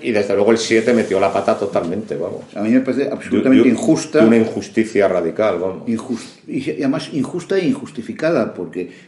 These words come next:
Speaker 2: con ese estocadón que dio,
Speaker 1: Totalmente.
Speaker 2: es, yo, eh, puedo entender que tú no lo
Speaker 1: Totalmente.
Speaker 2: aplaudas, pero tú no puedes protestarlo después de ese estocadón.
Speaker 1: Totalmente. Estuvo
Speaker 2: Es
Speaker 1: muy bien,
Speaker 2: injustificado.
Speaker 1: muy bien. Y luego los otros dos chavales se enfrentaron a unos lotes muy ásperos que no pasaban y estuvieron con mucha dignidad, ¿eh?
Speaker 2: Esto,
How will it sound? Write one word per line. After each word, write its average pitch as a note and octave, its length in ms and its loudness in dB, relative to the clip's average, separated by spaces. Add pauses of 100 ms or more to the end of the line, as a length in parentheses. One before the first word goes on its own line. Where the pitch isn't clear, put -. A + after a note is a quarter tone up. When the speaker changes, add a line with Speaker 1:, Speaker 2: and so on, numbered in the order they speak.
(180)
Speaker 2:
con - 180 -10
ese - 140 -8
estocadón C3 520 0
que G#2 120 -6
dio, G2+ 160 -4 (180)
Speaker 1:
Totalmente. - 580 -4
Speaker 2:
es, - 140 -4 (260)
yo, C#3 180 2 (340)
eh, B2+ 180 0
puedo F3 160 4
entender E3+ 300 4
que A#2+ 80 4
tú - 0 -
no - 20 6
lo D3 140 4
Speaker 1:
Totalmente. A#2+ 180 6
Speaker 2:
aplaudas, C3 400 4
pero G#2+ 200 2
tú D#3+ 100 -2
no A3+ 100 6
puedes G#3 220 4
protestarlo A#2+ 720 2
después B2+ 320 0
de B2 60 2
ese - 160 -8
estocadón. A#2 760 -6 (280)
Speaker 1:
Totalmente. E2 760 -6
Estuvo B2+ 320 0
Speaker 2:
Es G#2+ 60 2
Speaker 1:
muy A2 240 6
bien, E2+ 100 2
Speaker 2:
injustificado. A#2 560 0
Speaker 1:
muy A2+ 100 6
bien. F2 300 0
Y A2+ 80 0
luego B2+ 220 6
los A2 180 2
otros C#3 260 0
dos C3 180 0
chavales C3 460 2 (400)
se - 140 -4
enfrentaron G#2 640 2
a G2+ 260 2
unos A2 300 2
lotes G#2 340 0
muy G2+ 160 -2
ásperos G2+ 480 -2
que F#2+ 100 -4
no G2 120 -2
pasaban A#2 380 0
y F#2+ 40 0
estuvieron G2 360 -2
con F2+ 180 -2
mucha F#2 240 -4
dignidad, D#2+ 400 -4
¿eh? A2+ 100 -6
Speaker 2:
Esto, D3+ 260 -4